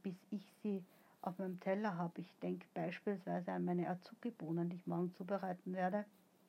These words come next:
die ich übrigens bei der fleißigen Aufräumaktion, äh, entdeckt hab, äh, oder wir sie entdeckt haben. Und die sind eigentlich offiziell schon überm Datum. Nur,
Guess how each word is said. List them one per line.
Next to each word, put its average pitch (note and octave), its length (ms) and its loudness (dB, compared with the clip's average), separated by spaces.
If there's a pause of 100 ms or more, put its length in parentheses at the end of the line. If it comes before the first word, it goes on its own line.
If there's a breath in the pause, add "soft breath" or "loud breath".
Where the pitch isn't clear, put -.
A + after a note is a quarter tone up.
(1300 loud breath)
die F#3+ 100 -2
ich F3+ 120 -6
übrigens F3+ 340 2
bei - 140 -2
der F3 180 2
fleißigen F#3 560 -4
Aufräumaktion, F3+ 1200 0 (640 loud breath)
äh, F3 680 0
entdeckt E3+ 400 0
hab, B3 120 0 (520 loud breath)
äh, - 1200 -6
oder F3+ 200 -4 (160)
wir F#3 240 -4
sie G#3 140 -4
entdeckt F3+ 420 -4
haben. F3+ 260 -2 (440 loud breath)
Und E3+ 180 2
die E3+ 40 -4
sind F3 240 -6
eigentlich G3 640 2
offiziell E3+ 480 -2
schon D#3+ 300 -2 (320)
überm D3+ 280 2
Datum. D3 460 -6 (640 loud breath)
Nur, E3 300 8